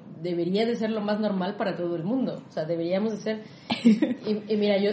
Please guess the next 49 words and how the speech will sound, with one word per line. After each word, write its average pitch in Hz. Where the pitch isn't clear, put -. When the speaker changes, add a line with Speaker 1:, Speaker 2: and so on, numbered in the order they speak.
Speaker 1:
te 196
lo 196
voy 202
a 220
poner 208
en 202
el, 160
en 175
el 170
mundo, 185
en 175
el 180
mundo 208
de 233
cuando 170
vendes 190
cosas, 165
¿no? 170
Y, 277
Speaker 2:
A 214
ver, 180
Speaker 1:
y 185
a, 180
Speaker 2:
venga. 190
Speaker 1:
y 180
a 247
ti 392
te -
ha -
pasado, 339
estoy 202
segura 208
también, 247
con 165
tus 165
propios 190
clientes. 220
Speaker 2:
Sí, 311
sí. 185
Speaker 1:
Eh, 175
porque 196
también 190
a 277
los 254
clientes 285
hay 160
que 165
ponerle 160
clientes, 240